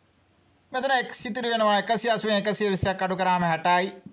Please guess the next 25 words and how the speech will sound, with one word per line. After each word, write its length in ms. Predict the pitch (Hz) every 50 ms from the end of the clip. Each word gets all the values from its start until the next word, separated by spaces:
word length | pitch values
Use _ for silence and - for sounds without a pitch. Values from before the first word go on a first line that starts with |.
| - _ _ _ _ _ -
x 280 | - 196 190 190 - -
සමානයි 540 | 202 190 190 180 175 170 165 156 160 175 160 - - _ _ _ _ _ _ _ _ _
අංශක 360 | 170 175 196 196 190 - 202 170
හැටයි 380 | 175 170 165 165 165 160 160
කියලා 200 | 139 156 156 151
උත්තරේ 360 | 147 147 - - 147 143 143
එනවා. 280 | 135 131 127 117 101 - - - _ _ _ _ _ _ _ _ _ _ _ _ _ _ _ _ _ _ _ _ - - - _ - _ _ - - - - - - - - - - - - - - _ _ - _ _ - - - - - - - - - - - _ - - - - - - - - _ -
ඊළඟ 320 | 240 254 262 262 254 240
එක 160 | 240 233 233 240 233 220 220 220 - - - _ _ _ _ _ _ _ _ _ _ _ _ _ _ _ _ _ _ _ - - _ - _ _ _ _ _ _ _ _ _ _ _ _ _ _ _ -
මේක 220 | 220 254 285 269 294
අංශක 360 | 285 269 262 247 220 262 254
අනුව 280 | 254 240 233 233 226 214
හේතුව 320 | 214 214 226 233 247 247
මේක 180 | 226 233 202 226
අර්ධ 300 | 208 202 220 220 226 226
වෘත්තයක්. 460 | 208 202 185 202 202 202 202 196 190
අර්ධ 260 | 185 180 190 196 202
වෘත්ත 240 | 196 190 202 196 190
කෝණයේ 240 | 196 190 190 185 180
අංශක 240 | 180 175 175 185
අනුවයි. 320 | 180 175 175 175 170 175 185
ඒ 380 | - - - - _ _ -
නිසා 200 | 190 185 202 202
දානවා 240 | 185 185 190 190 190
ඩී 240 | 180 180 180 185 190